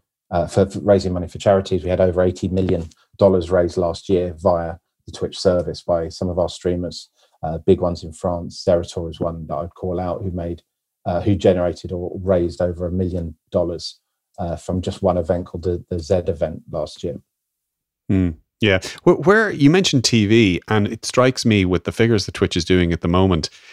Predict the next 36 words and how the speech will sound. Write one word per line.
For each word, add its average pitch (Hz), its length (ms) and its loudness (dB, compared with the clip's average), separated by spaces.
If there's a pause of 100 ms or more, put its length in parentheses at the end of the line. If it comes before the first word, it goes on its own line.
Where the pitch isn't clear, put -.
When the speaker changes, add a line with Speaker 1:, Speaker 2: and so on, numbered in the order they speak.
(180)
Speaker 2:
um, 87 500 0 (560)
like, 131 140 -2 (560)
logically, 123 720 -2 (400)
i-, - 160 -12
it 113 220 -6 (160)
kind 147 320 0
of 90 240 2
is 110 320 4
an 87 100 -2
alternative 82 840 -2
to 80 340 -2 (120)
T 104 260 0
V 107 380 -2 (100)
at 87 160 -6
the 87 60 -4
moment. 80 460 0 (100)
Um, 82 560 0 (500)
if - 140 -8
you 107 100 6
look 110 180 4
at 95 120 -6
pandemic 95 560 0
viewing, 82 560 0 (600)
depending 98 440 0
on 85 140 -2
which 98 200 0
set 90 160 2
of 85 80 -2
metrics - 480 -2
you 87 80 -2
read, 92 160 2
and 90 140 -2
some 113 180 4
of 117 60 4
the 95 180 4 (360)
industry 92 680 0